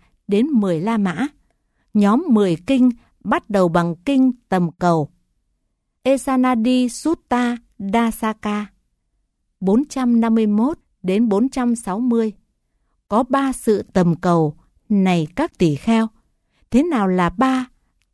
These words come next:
Tầm cầu dục, tầm cầu hữu, tầm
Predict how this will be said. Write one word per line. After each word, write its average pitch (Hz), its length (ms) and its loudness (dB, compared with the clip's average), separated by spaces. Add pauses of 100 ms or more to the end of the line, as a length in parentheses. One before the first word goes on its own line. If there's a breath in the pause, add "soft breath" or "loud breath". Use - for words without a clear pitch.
Tầm 196 240 0
cầu 180 300 0
dục, 170 260 0 (500)
tầm 202 240 0
cầu 180 380 0
hữu, 220 300 0 (420)
tầm 202 200 0